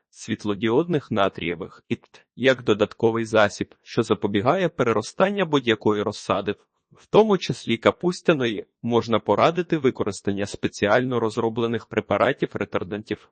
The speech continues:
що пригнічують зайвий ріст коренів і пагонів за рахунок пригнічення синтезу гібереліну, фітогормону зростання. Вони пригнічують розтягування клітин стебел в період їх зростання, але посилюють їх поділ в поперечному напрямку без шкоди для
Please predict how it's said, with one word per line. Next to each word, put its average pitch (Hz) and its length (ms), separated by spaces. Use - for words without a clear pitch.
що - 220
пригнічують 131 760
зайвий 104 400
ріст 170 300
коренів 107 600
і 113 80
пагонів 113 540
за 104 160
рахунок 117 480
пригнічення 135 680
синтезу 110 500
гібереліну, 110 720
фітогормону 107 760
зростання. 95 760
Вони 165 320
пригнічують 127 760
розтягування 113 800
клітин 110 420
стебел 165 440
в - 120
період 131 440
їх 113 200
зростання, 160 760
але 117 220
посилюють 107 640
їх 127 200
поділ 113 360
в - 120
поперечному 117 760
напрямку 104 540
без 101 220
шкоди 113 380
для 107 200